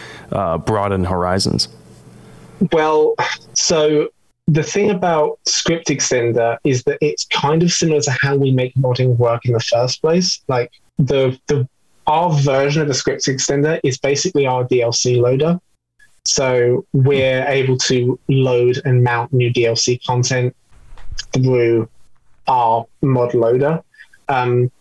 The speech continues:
Speaker 2: and so there's different things that we do at runtime which allow the game to run mods. That isn't particularly helpful for compatibility, though.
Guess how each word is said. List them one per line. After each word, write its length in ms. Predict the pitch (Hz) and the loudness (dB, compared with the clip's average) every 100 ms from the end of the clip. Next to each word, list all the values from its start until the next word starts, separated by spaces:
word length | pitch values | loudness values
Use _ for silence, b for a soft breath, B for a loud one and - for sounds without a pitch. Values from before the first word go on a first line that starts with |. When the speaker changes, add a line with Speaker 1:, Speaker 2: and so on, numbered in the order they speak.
| _ _ _ _ _ _ _ | _ _ _ _ _ _ _
Speaker 2:
and 100 | - | -6
so 140 | 139 143 | -2 0
there's 180 | 139 131 | 0 -2
different 280 | 147 156 | -2 -2
things 240 | 151 135 127 | -2 -2 0
that 120 | 139 | 0
we 180 | 139 127 | 0 0
do 220 | 143 131 | 2 2
at 60 | 127 | 0
runtime 760 | 135 127 127 - 123 117 117 | 0 0 -2 -2 -2 0 2
which 340 | 123 120 - - _ _ | 2 0 -6 -8 _ _
allow 240 | 135 123 | -4 -2
the 300 | 120 120 117 - | 0 0 0 -2
game 180 | 123 117 | -2 0
to 120 | 123 | 0
run 160 | 123 117 | 2 2
mods. 420 | 117 143 - - B _ | 2 0 -2 -8 B _
That 340 | 135 139 147 - | 0 2 0 -2
isn't 300 | 175 147 151 | -2 0 0
particularly 460 | 151 135 147 135 127 | -2 -2 -2 -2 0
helpful 460 | 127 127 - 127 113 | 0 -2 -4 -2 -4
for 460 | - 120 117 117 - _ _ _ _ | 0 0 2 -2 -6 _ _ _ _
compatibility, 760 | - 135 120 131 107 120 120 120 | -6 -4 -4 -2 -2 0 -2 -2
though. 260 | 120 127 | -2 -4